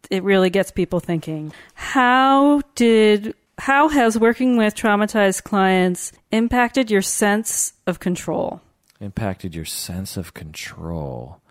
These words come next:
Speaker 2: How do you interpret that? Am I supposed to interpret that broadly?
Speaker 1: Yeah.
Speaker 2: My sense of control, like, over my life?
Speaker 1: Yeah.
Speaker 2: I would say it has impacted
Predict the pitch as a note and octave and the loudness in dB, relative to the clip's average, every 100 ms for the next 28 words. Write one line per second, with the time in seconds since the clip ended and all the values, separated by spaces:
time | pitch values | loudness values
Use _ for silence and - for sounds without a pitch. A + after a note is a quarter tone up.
0 | _ B2 C3+ C#3+ G2 - B2 G2+ - C2+ | _ -2 2 2 2 0 -4 -4 -8 -10
1 | C2 - - F#2+ F2+ - G#2 - F#2 G2+ | -10 -16 -10 -6 -4 -4 -6 -6 -6 -6
2 | G2+ - F2+ - D#2+ F2 G2 A2 - - | -6 -6 -8 -6 -8 -6 -6 -8 -10 -20
3 | - G#3 A#3 C4+ - - - F2+ F2 - | -10 -2 0 0 -4 -14 -12 -10 -8 -6
4 | G2+ G#2 - E2 - E2+ D#2 - F#2 F2 | -6 -6 -8 -12 -10 -12 -12 -10 -8 -6
5 | C#2+ C2 C2+ F2+ _ F#2 F2+ E2+ - _ | -6 -10 -14 -18 _ -10 -6 -8 -10 _
6 | _ - F#2 F#2 E2+ F2+ E2+ D#2+ - F2+ | _ -6 -4 -4 -4 -6 -6 -8 -10 -10
7 | D#2+ D2 C#2+ D2 A#2 D#3+ - F3+ E3 A3+ | -10 -10 -12 -10 -10 -10 -12 -8 -4 -4
8 | G#3+ - - F#2 F2 F2 - - F2 E2+ | -6 -10 -12 -8 -6 -6 -10 -10 -8 -6
9 | E2+ E2+ E2 D#2+ - - F#2 E2 F2+ A#2 | -6 -6 -8 -10 -12 -10 -10 -8 -8 -6
10 | G2 E2 E2+ D#2+ D#2+ D#2+ - D2+ C#2+ C#2+ | -6 -6 -8 -8 -10 -10 -12 -10 -10 -12
11 | - | -18